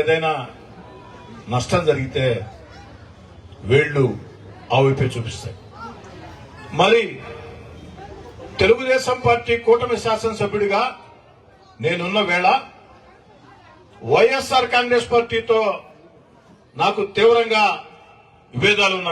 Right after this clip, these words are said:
వేళ, మరీ ముఖ్యంగా ఇటీవల కాలంలో వైఎస్ఆర్ కాంగ్రెస్ పార్టీ సోషల్ మీడియా నా మీద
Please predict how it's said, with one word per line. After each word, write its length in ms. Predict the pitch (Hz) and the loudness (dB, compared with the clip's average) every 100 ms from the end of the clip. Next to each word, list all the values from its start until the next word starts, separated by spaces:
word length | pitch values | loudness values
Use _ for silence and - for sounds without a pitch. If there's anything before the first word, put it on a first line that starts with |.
| 156 | 2
వేళ, 160 | 156 190 269 - - - - _ 960 466 453 _ _ _ _ _ - _ _ _ _ - | 2 0 -4 -10 -20 -20 -20 _ -20 -20 _ _ _ _ _ _ -20 _ _ _ _ 0
మరీ 180 | 185 - 320 | 2 4 0
ముఖ్యంగా 420 | 294 294 277 269 254 190 - - - - - - - - - | 0 2 4 4 2 0 -6 -16 -20 -20 -20 -20 -20 -20 -14
ఇటీవల 280 | 160 285 277 254 | -4 0 0 0
కాలంలో 300 | 247 247 240 233 | 0 2 2 2
వైఎస్ఆర్ 460 | 220 240 247 240 233 | 2 -2 -4 -4 -4
కాంగ్రెస్ 320 | 233 226 - | -4 -6 -6
పార్టీ 240 | 220 220 208 - | -8 -8 -12 -8
సోషల్ 340 | 220 233 220 | -8 -6 -8
మీడియా 260 | 208 202 202 190 - - - - _ _ _ _ | -4 -2 -2 -4 -8 -18 -20 -20 _ _ _ _
నా 220 | 107 135 180 196 | -8 -2 0 2
మీద 180 | 220 | 2